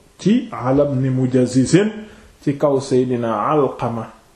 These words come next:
ibn Mujazziz al-Mudliji, radiyallahu ta'ala anhu wa an abihi wa anna bihima,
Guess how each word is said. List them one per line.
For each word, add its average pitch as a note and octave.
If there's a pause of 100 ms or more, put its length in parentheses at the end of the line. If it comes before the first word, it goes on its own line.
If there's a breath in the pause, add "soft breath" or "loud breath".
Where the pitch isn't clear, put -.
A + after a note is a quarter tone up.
(580)
ibn C3+
Mujazziz A2+ (460)
al-Mudliji, G2 (180)
radiyallahu C#3
ta'ala C3+
anhu C3
wa C#3+
an F3+
abihi C#3+
wa C#3
anna B2+
bihima, E3